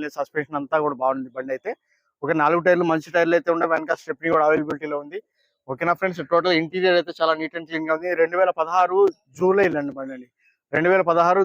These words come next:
జూలైలో అయితే దీని రిజిస్ట్రేషన్ అయితే అయింది. ఓకే, మనకు వచ్చేసి ఫ్రెండ్స్ మనకి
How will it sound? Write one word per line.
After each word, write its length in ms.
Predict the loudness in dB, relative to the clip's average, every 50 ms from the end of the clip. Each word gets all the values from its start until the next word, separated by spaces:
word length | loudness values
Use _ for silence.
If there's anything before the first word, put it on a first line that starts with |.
| 0 0
జూలైలో 320 | -2 2 2 2 4 4 2
అయితే 180 | 2 2 2 0 0 0
దీని 140 | -2 -10 -14 -14
రిజిస్ట్రేషన్ 400 | -14 -8 -4 -4 -4 -4 -4 -8 -8
అయితే 140 | -8 -6 -6 -8
అయింది. 220 | -6 -6 -6 -6 -6 -6 -8
ఓకే, 160 | -10 -8 -8 -10 -10 _ _ _ _ _ _ _ _ -6 -2 -2
మనకు 180 | 0 0 0 -2
వచ్చేసి 240 | 0 0 0 -2 0 0
ఫ్రెండ్స్ 200 | -2 -2 -2 -2 -2
మనకి 220 | -2 0 2 2